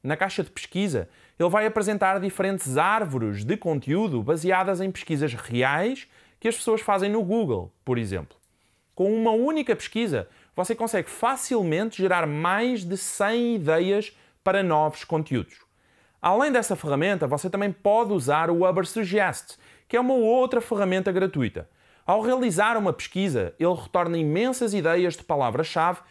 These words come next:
que você pode usar para produzir os seus conteúdos. Além disso, ele apresenta também uma análise de concorrência para você espiar os seus concorrentes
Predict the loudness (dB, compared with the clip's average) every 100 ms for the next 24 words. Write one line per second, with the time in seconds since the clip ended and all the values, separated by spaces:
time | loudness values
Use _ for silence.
0 | -20 _ -4 0 0 2 2 2 2 2
1 | 2 0 -2 -2 -2 0 0 -2 -2 -2
2 | -2 -4 -2 0 0 -2 -4 -2 0 -2
3 | -2 -16 _ -20 -12 -2 2 2 2 2
4 | 2 0 -2 -8 -10 -12 _ -2 2 2
5 | 2 0 2 2 2 2 2 2 2 2
6 | 0 -2 -4 0 0 2 0 0 -2 0
7 | 2 2 0 -2 -2 2 2 2 -2 -2
8 | -2 0 -2 0 0 0 0 -6